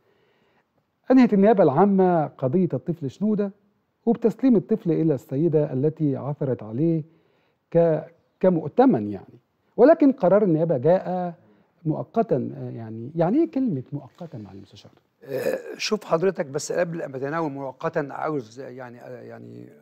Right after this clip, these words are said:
Speaker 2: أقول بعض النقاط المهمة يعني.
Speaker 1: اتفضل معالي المستشار.
Speaker 2: آه، الحقيقة يعني الكثير استفاض في هذه القضية
Speaker 1: مهم.
Speaker 2: كوقائع،
Speaker 1: مهم.
Speaker 2: لكن أنا هتناولها من مو-، من موضوع تاني خالص يعني.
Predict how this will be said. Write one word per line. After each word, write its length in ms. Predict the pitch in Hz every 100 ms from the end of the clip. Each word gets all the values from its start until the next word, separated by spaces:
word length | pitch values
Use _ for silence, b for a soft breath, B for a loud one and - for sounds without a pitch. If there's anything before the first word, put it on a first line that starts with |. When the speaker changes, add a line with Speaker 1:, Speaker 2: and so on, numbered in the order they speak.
| _
Speaker 2:
أقول 200 | - 147
بعض 200 | 131 135
النقاط 340 | 110 104 139 120
المهمة 640 | 113 - - 127 120 104
يعني. 100 | 107
Speaker 1:
اتفضل 320 | 170 170 127 113
معالي 140 | 104
المستشار. 340 | 98 _ _ _ _ _ -
Speaker 2:
آه، 160 | 131 139
الحقيقة 360 | - 156 190
يعني 520 | 170 151 135 135 135 127
الكثير 640 | 120 117 120 - 165 147
استفاض 380 | - 120 147 143
في 140 | 127
هذه 100 | 123
القضية 500 | - 110 127 127 131 -
Speaker 1:
مهم. 240 | 190 113 92 _ _
Speaker 2:
كوقائع، 480 | 123 120 - 127 - - _ -
Speaker 1:
مهم. 180 | 139 95 - _ _
Speaker 2:
لكن 180 | 113 147
أنا 160 | 220 202
هتناولها 460 | 160 156 196 175
من 140 | 139 120
مو-، 120 | 131
من 80 | 131
موضوع 300 | 123 120 156
تاني 140 | 147 123
خالص 300 | 107 - -
يعني. 120 | 92